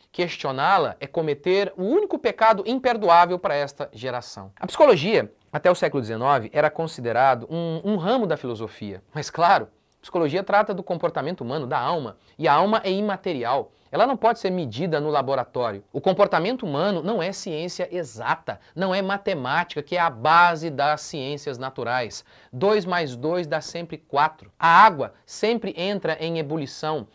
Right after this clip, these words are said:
quando atinge cem graus. O comportamento humano não é assim, não. Por isso que quando você coloca a mesma circunstância diante de seres humanos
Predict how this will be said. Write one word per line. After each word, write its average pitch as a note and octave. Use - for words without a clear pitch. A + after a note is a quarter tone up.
quando E3+
atinge E3+
cem C#3+
graus. A2
O -
comportamento C#3+
humano A#2+
não B2
é A#2
assim, B2+
não. A#2
Por F#3+
isso B3
que -
quando A3+
você G#3
coloca F#3+
a E3
mesma A3+
circunstância G3
diante E3
de D#3
seres D#3
humanos D3